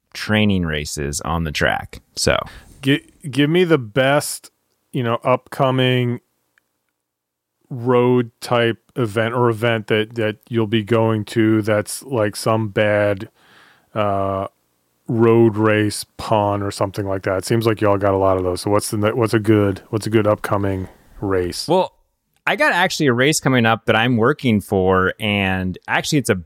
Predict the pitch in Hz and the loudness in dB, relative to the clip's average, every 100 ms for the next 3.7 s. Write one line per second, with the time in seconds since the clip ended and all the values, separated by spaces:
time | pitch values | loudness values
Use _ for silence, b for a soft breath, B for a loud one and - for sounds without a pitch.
0 | _ 110 135 139 113 107 101 87 90 92 | _ 0 2 2 0 -2 -4 -2 -2 -2
1 | 95 92 98 90 92 90 117 123 107 98 | -4 -2 -2 -2 -4 -4 0 2 2 -2
2 | - 117 101 101 101 101 113 120 107 98 | -2 0 2 2 0 2 2 2 2 0
3 | 104 95 - 113 90 117 208 | -2 0 2 2 0 -2 -2